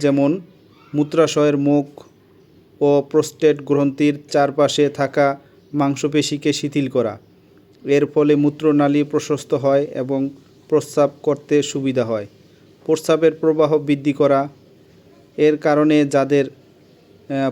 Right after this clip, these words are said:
প্রস্রাব করতে অসুবিধা হয় বা ধীরে ধীরে প্রস্রাব হয়, তাদের ক্ষেত্রে এটি প্রস্রাবের স্বাভাবিক প্রবাহ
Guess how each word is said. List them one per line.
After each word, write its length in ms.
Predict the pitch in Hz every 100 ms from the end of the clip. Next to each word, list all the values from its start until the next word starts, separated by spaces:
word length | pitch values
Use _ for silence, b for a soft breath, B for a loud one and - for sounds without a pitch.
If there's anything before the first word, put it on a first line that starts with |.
| 135
প্রস্রাব 400 | 151 - 156 147 147 -
করতে 480 | 156 147 - 151 135
অসুবিধা 600 | 135 139 - 147 147 143
হয় 260 | 135 139
বা 340 | 135 139 135 139 - _ _ -
ধীরে 240 | 135 143 147
ধীরে 360 | 147 147 143 147 - _ _ _
প্রস্রাব 400 | 147 139 147 135
হয়, 280 | 143 139 139 151 b b b _
তাদের 340 | - 135 143 135
ক্ষেত্রে 420 | - 139 139 143
এটি 460 | 143 135 139 139 135 -
প্রস্রাবের 460 | 147 - 147 139 139
স্বাভাবিক 540 | - 135 139 135 135 -
প্রবাহ 400 | 143 135 131